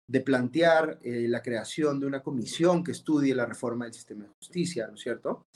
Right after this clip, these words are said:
Por otro lado, hemos visto que la, eh, presidenta Boluarte ha querido activar este consejo de, eh, donde se discute también el tema de reforma judicial, pero es un consejo donde está,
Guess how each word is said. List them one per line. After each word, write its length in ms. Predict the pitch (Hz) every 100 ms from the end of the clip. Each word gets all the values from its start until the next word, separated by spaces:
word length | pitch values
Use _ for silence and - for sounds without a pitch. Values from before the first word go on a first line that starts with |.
| - - - -
Por 120 | 135
otro 160 | 151 180
lado, 160 | 175 175
hemos 160 | 170
visto 320 | 160 175 180
que 160 | 175 160
la, 420 | 147 143 151 -
eh, 460 | - 110 107 107 104
presidenta 440 | - 117 131 139 143
Boluarte 480 | 120 120 135 -
ha 40 | 131
querido 300 | 131 127 127
activar 640 | 127 - 113 147 160 - -
este 280 | - - -
consejo 640 | 110 104 - 139 139 127
de, 480 | 120 104 95 90 -
eh, 220 | 98 95 90 _
donde 340 | 113 107 107
se 140 | 98 101
discute 340 | 95 - 143
también 260 | 127 120 123
el 100 | 117
tema 200 | 123 127
de 60 | 113
reforma 320 | - 117 110
judicial, 380 | - 127 226 180
pero 100 | 170
es 100 | 175
un 100 | 156
consejo 400 | 127 151 151 151
donde 220 | 127 104
está, 400 | - 135 127